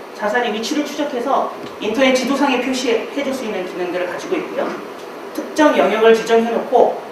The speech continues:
지오펜스라고 해서 특정 지리적 위치를 지정해놓고 그 위치를 벗어났을 경우에 알림을 해서, 어, 데이터나 이런 모바일 기기들이 유출되는 거에 대해서 사전에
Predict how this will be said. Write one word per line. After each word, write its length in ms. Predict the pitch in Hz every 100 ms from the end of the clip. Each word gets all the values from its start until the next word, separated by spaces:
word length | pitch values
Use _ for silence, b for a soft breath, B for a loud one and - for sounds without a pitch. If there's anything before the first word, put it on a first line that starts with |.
| -
지오펜스라고 1080 | 220 226 247 240 240 226 226 226 185 180 190
해서 420 | 202 185 202 -
특정 580 | - - 269 254 262 208
지리적 440 | 220 226 226 226
위치를 300 | 196 - 233
지정해놓고 800 | 226 214 214 196 180 269 285 294
그 100 | 208
위치를 360 | 170 - 202 196
벗어났을 520 | 175 233 233 240 226
경우에 540 | 180 156 170 226 - - -
알림을 460 | 165 180 226 240 226
해서, 480 | 214 190 196 - - - - 143
어, 200 | 147 -
데이터나 1040 | 196 208 - 208 196 - - 185 233 - -
이런 260 | 170 175 156
모바일 380 | 185 254 247 214
기기들이 320 | - 175 175
유출되는 500 | - - 226 226 190
거에 240 | 175 151
대해서 400 | 139 139 208 220
사전에 580 | - 262 247 214 220